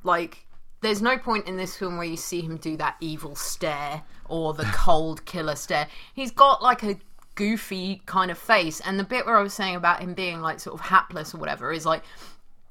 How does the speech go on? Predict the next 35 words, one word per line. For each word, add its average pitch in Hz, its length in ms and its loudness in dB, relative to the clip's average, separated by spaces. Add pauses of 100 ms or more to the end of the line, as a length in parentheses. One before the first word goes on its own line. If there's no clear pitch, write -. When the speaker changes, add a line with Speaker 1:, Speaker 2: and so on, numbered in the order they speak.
(100)
Speaker 1:
if - 100 -12
you 262 100 -2
watch 240 240 8
him 190 100 -4
while 185 120 6
he's 170 160 -2
running 156 500 0
throughout 165 380 2
any 170 200 -4
of 147 140 -10
it, 143 200 -10
like, 165 280 0 (320)
you 226 260 0
are, 208 400 8 (480)
we're, 233 320 0
we're 262 160 -2
conditioned 202 500 -4
to 170 120 -10
know 160 220 -6
that, 156 240 -8
like, 156 220 -2
vampires 151 800 -2
and 151 160 -10
things, 151 540 -10
like, 151 220 -2
when 160 100 -6
you 156 80 -8
think 160 220 -8
of - 40 -14
the - 60 -16
classic - 320 -2
vampire, 147 480 -4
is 147 220 -12
they 151 160 -2
are, 147 240 -2